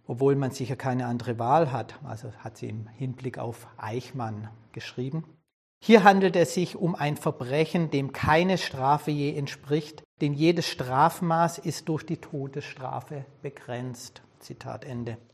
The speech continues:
Treffend in all ihren Facetten ist auch Arendts Aussage, dass die Menschen unfähig sein würden, ein Verbrechen zu bestrafen oder zu vergeben, das sich jedem Verständnis entzieht, aber auch jeder umfassenden Beschreibung und jeder Erklärung.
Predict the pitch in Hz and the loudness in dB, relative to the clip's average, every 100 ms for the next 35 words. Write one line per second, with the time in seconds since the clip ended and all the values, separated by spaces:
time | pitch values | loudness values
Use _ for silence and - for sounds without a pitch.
0 | _ - 151 220 - 185 147 139 151 196 | _ -4 6 6 6 2 2 2 2 4
1 | 185 165 165 - 170 165 151 147 - 156 | 4 4 0 0 0 0 -2 -4 -2 -4
2 | 131 - 143 151 139 143 135 156 - 147 | -2 2 4 4 -2 -2 -2 0 0 0
3 | 139 143 151 - 143 139 143 - 143 - | 2 0 0 -2 -2 -2 -2 -4 -8 0
4 | 185 220 220 143 131 131 - 135 135 127 | 2 2 2 2 2 0 -4 -2 0 0
5 | 135 151 156 160 143 - 147 - 127 156 | 2 2 0 -4 -4 -4 -6 -4 -2 -2
6 | 180 - - 165 - 151 156 160 151 139 | -2 -2 -4 -4 -2 2 2 2 -4 -6
7 | 131 151 - 131 135 143 156 185 196 190 | -6 -8 -6 -6 -2 -2 0 0 0 -2
8 | _ 151 147 160 - 147 156 170 170 - | _ 2 2 -2 -2 2 4 4 0 0
9 | 151 - - 175 220 208 151 - 143 123 | -2 -2 2 2 2 -2 -4 -4 -6 -6
10 | - 147 156 - - _ _ _ - 151 | -6 -6 -4 -6 -14 _ _ _ -2 4
11 | 147 151 - 151 151 160 160 156 156 - | 6 6 4 0 2 4 2 -2 -4 0
12 | 147 - 151 139 135 139 - 117 120 143 | 0 0 -4 -4 -2 -4 -4 -4 -2 0
13 | 147 139 131 123 135 143 - 127 131 131 | -2 -2 -2 -2 -2 -4 -6 -4 -2 -2
14 | 123 113 | -4 -4